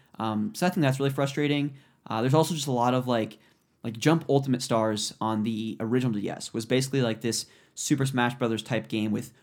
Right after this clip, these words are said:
all of the Jump characters, so Dragon Ball Z, Naruto, One Piece,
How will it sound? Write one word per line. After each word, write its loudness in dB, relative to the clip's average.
all 6
of 0
the 2
Jump -2
characters, -4
so -6
Dragon -6
Ball -2
Z, -4
Naruto, -2
One -2
Piece, -4